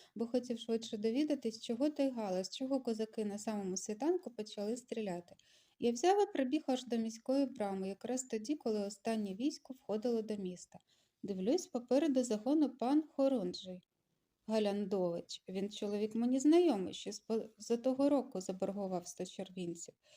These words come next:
Я за ним нібито за тим, щоб виправити в нього борг, і ввійшов разом з ним до міста. "Як же ти увійшов до міста та ще й борг хотів виправити?" — сказав Бульба. "І не звелів він тебе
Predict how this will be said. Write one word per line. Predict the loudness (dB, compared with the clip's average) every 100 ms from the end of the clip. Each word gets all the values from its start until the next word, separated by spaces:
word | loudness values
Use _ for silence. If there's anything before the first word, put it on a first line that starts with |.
| _ -6
Я | 2 4
за | 8
ним | 10 12 12
нібито | 10 8 2 0
за | 0
тим, | 0 2 4 4
щоб | 0 -6
виправити | 0 0 2 0 0 -4
в | -2
нього | -2 -2
борг, | -4 -2 -2 -4 -8
і | -8
ввійшов | -6 -6 0 2
разом | 4 2 4 4
з | 4
ним | 0 0
до | 0
міста. | -2 -4 -6 -16 -20 _ _ -20 _ -4
"Як | 0 0
же | -2 -6
ти | -6
увійшов | -2 -2 -2 -4 -4
до | -2
міста | -2 -2 -2 -6
та | -4 -4
ще | -2 -4
й |
борг | 0 0 0
хотів | -6 -4 -6
виправити?" — | -6 -8 -6 -8 -8 -14
сказав | -10 -8 -6 -6
Бульба. | -6 -6 -6 -6 -6
"І | -2
не | -2
звелів | 0 0 0 0 0
він | 4 4
тебе | 2 -4 0 0